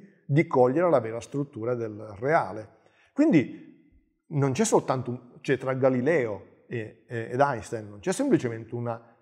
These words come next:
eh, un processo cumulativo del, del, del, del sapere, perché la nozione di spazio reale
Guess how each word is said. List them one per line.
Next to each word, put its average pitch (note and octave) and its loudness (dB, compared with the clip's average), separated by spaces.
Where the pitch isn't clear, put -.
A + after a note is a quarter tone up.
eh, A#2 -8
un B2+ 0
processo C3+ 0
cumulativo A#2+ -2
del, G#2+ -12
del, A2+ -6
del, G#2+ -12
del A2+ -8
sapere, G#2+ -10
perché B2+ -2
la A#2+ 2
nozione D#3 0
di C3 0
spazio - 2
reale G#2+ -2